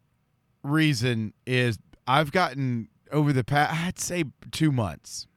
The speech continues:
I've gotten a lot of emails that have really been downers. Not, not for me, not critique of the show. Oh, those are funny for me. So, but, uh, and then I get to go use them on Soda City Riots podcast. If you,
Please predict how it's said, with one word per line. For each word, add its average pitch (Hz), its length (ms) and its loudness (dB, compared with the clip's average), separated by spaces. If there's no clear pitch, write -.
I've 147 280 2
gotten 143 300 0
a 127 60 0
lot 131 220 0
of 117 80 -2
emails 98 580 -2
that 143 120 4
have 131 140 0
really 175 200 4
been 135 200 0
downers. 113 640 -4
Not, 180 240 0
not 226 220 4
for 202 100 2
me, 160 140 2
not 175 180 2
critique 147 260 -4
of 127 60 -6
the 117 60 -2
show. 113 260 0
Oh, 131 140 0
those 139 220 0
are 117 80 -4
funny 95 440 -6
for 85 160 -16
me. 69 280 -18
So, 90 220 -10
but, 85 200 -10
uh, 104 200 -4
and 139 140 0
then 160 140 4
I 151 80 4
get 143 120 -4
to 139 60 -2
go 139 80 4
use 131 300 0
them 110 240 0
on 110 200 0
Soda 123 280 0
City 113 220 -4
Riots 101 340 -6
podcast. 87 500 -10
If 151 100 2
you, 175 120 4